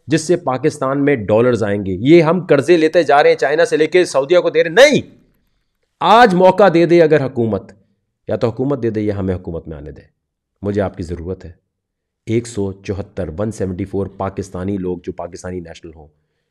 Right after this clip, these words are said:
वो चाहिए। प्लीज़ थोड़ी रिसर्च करें कि आपके इलाके का एमएनए, एमपीए कौन है,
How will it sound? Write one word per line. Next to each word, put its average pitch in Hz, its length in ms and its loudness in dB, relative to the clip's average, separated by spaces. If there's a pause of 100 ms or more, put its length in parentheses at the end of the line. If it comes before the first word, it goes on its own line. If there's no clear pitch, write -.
(140)
वो 87 100 -6
चाहिए। 87 460 -10 (800)
प्लीज़ 127 400 -2
थोड़ी 104 160 -4
रिसर्च 107 320 -4
करें 98 420 -6
कि 92 80 -6
आपके 90 200 -8
इलाके 85 260 -8
का 90 100 -6
एमएनए, 92 340 -4
एमपीए 85 320 -10
कौन 82 260 -10
है, 78 120 -20